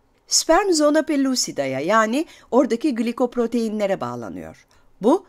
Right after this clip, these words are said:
akrozom tepkimesine yol açıyor. Ardından kabuk tepkimesi birden fazla spermin içeri girmesini önlüyor. Bundan sonra da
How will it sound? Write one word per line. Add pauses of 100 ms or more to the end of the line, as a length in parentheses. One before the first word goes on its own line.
(140)
akrozom
tepkimesine
yol
açıyor. (360)
Ardından
kabuk
tepkimesi (260)
birden
fazla
spermin
içeri
girmesini
önlüyor. (480)
Bundan
sonra
da